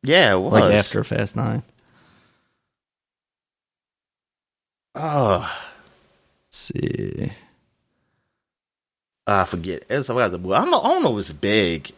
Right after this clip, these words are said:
Speaker 1: but it was something I wanted to see, but it said only in theaters. So I said,
Speaker 2: Mm-hmm.
Speaker 1: "Ah,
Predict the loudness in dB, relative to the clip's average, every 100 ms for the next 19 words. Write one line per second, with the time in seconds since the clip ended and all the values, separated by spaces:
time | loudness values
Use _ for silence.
0 | -10 0 0 0 0 0 0 0 0 0
1 | 0 0 0 0 2 2 2 2 2 0
2 | 0 0 0 0 -4 0 4 6 4 -4